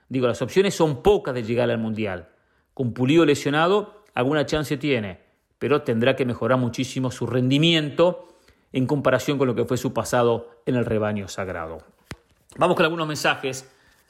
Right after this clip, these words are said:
Arroba Pereira E S P N en Instagram, la gente se comunica, Pereira E S P N. Escribe Dago, dice, sobre la selección de Estados Unidos, ¿usted qué piensa sobre Berhalter y su necesed-, y su necedad de no darle continuidad a un nueve?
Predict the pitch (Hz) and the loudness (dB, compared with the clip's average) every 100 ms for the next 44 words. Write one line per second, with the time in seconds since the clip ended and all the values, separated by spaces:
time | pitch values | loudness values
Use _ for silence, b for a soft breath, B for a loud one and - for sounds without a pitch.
0 | b b - 135 139 156 151 131 131 143 | b b -2 2 4 4 4 2 0 2
1 | 139 131 131 143 139 135 - 156 185 185 | 2 0 -2 -2 0 -2 -4 -4 -4 -6
2 | - _ _ _ - 127 143 - 127 131 | -10 _ _ _ -10 -6 -6 -4 -4 0
3 | 165 170 135 139 127 131 110 127 170 170 | 0 0 -4 -4 -6 -6 -4 -4 -2 -2
4 | 147 120 135 139 131 120 127 127 151 180 | -2 0 0 2 0 0 -4 -4 -4 -4
5 | 175 - b b b b - 127 - 147 | -6 -14 b b b b -8 -6 -2 0
6 | 143 135 120 156 160 139 165 160 165 165 | 4 4 6 2 2 -2 -2 -2 -2 -2
7 | - - B B - - 156 156 165 160 | -6 -18 B B -8 0 2 2 0 -2
8 | 202 202 202 180 165 165 147 123 110 - | -2 0 2 2 0 -2 0 2 0 -6
9 | - 156 - 233 226 - 175 170 151 139 | -10 -8 -2 2 2 0 -4 -2 -2 0
10 | 139 131 123 - 135 117 - 113 - 131 | 2 2 0 0 0 0 -2 -2 -2 -6
11 | - 131 131 127 139 131 - 127 - - | -4 -4 -2 -2 -2 -4 -2 -4 -2 -4
12 | - 139 139 139 143 165 180 B B B | -2 0 0 2 2 2 0 B B B
13 | B - 131 147 147 156 156 135 147 135 | B -2 2 4 4 4 2 0 2 2
14 | 127 135 139 156 156 - 139 135 127 98 | 2 2 4 4 2 2 2 2 0 -2
15 | 95 95 | -6 -8